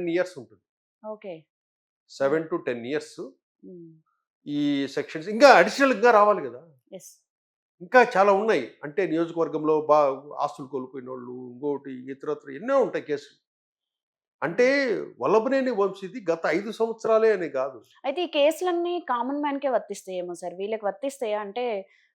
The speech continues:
Speaker 2: ఆ, ఎస్కేప్ అవ్వరా?
Speaker 1: ఎస్కేప్ అయ్యే అవకాశాలు ఉండవు. ఏ రోజుటికైనా ఎంత ప్రయత్నించినా కూడా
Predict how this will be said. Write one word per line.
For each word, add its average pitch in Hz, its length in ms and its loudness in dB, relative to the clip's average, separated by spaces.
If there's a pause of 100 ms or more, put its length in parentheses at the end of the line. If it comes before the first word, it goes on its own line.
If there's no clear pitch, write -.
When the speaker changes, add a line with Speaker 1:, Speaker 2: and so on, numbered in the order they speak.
(100)
Speaker 2:
ఆ, 175 260 -10
ఎస్కేప్ 269 420 -4
అవ్వరా? 233 320 -2 (680)
Speaker 1:
ఎస్కేప్ 254 440 6
అయ్యే 233 140 12
అవకాశాలు 196 640 8 (520)
ఉండవు. 143 300 0
ఏ 147 360 4
రోజుటికైనా 143 800 -2 (360)
ఎంత 165 260 -6
ప్రయత్నించినా 123 800 -8
కూడా 95 320 -14